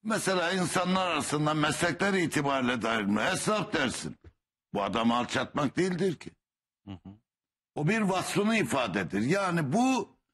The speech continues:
Speaker 1: esaretten gelmiş buraya. Bunu ifade eder. Bir adama Alman demek, Fransız demek alçaltmak mıdır?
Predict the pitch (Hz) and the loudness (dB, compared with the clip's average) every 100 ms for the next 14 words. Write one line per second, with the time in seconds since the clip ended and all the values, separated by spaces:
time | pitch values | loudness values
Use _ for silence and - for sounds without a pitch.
0 | _ _ _ _ _ _ _ 151 - 165 | _ _ _ _ _ _ _ -4 -2 0
1 | 180 180 170 - - 196 180 165 151 135 | 2 2 -2 -4 -2 0 0 2 2 2
2 | 123 117 113 110 - - 98 92 92 - | 2 2 2 0 0 -2 -2 0 0 -2
3 | - - _ _ _ _ - 302 311 170 | -8 -16 _ _ _ _ -2 0 0 0
4 | 151 120 92 78 - - _ _ _ _ | 0 0 -2 -6 -12 -20 _ _ _ _
5 | _ _ _ - 170 160 175 180 170 175 | _ _ _ -4 -2 0 2 2 2 2
6 | 170 170 151 143 131 - - 151 165 - | 2 2 2 2 0 -2 -2 0 0 2
7 | 160 151 160 151 143 143 151 156 185 226 | 0 2 2 2 0 0 0 0 0 -2
8 | 175 170 117 - | 0 0 -2 -6